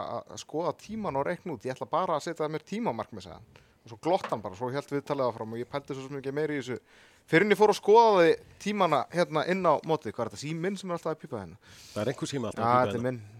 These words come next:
Speaker 1: pabbi eitthvað að senda, hvað, hann er bara ekki, ja. Við höfum hann ekki með þessu. Eh, hérna, eh, já, eh, sem sagt, skoðaði entry listan, eða sem sagt, eh, tímana hérna inn á, inn á leikana.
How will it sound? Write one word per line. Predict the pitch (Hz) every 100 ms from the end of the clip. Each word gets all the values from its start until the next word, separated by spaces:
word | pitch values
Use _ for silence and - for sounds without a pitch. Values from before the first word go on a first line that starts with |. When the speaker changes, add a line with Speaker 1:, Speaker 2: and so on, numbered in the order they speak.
| - _ _ _ _ _ - - -
Speaker 1:
pabbi | 135 - _ -
eitthvað | 127 127
að | 123
senda, | 120 - -
hvað, | 107 - 107 -
hann | 113
er | 104
bara | 104 -
ekki, | 110
ja. | 131 135 - 294 - - 139
Við | 143
höfum | 143
hann | 170
ekki | 170 160
með | 160 147
þessu. | 123 - - - - - - _ - - - - -
Eh, | 190 170 165 156
hérna, | 165 151 170 165 156 - - _ _ _ _ _ _ _ _ - - -
eh, | 135 127 123 -
já, | 151 120
eh, | - - 151 160 156 156
sem | 160
sagt, | 151 - - - -
skoðaði | - 180 202 175 143 82 50 - 165
entry | - 165 156
listan, | 139 - 170
eða | 160 131
sem | 123
sagt, | 123 -
eh, | 123 113 127 110 107 -
tímana | 151 170 151 131
hérna | 135 135
inn | 151 139
á, | 110
inn | 139 135
á |
leikana. | 120 104 85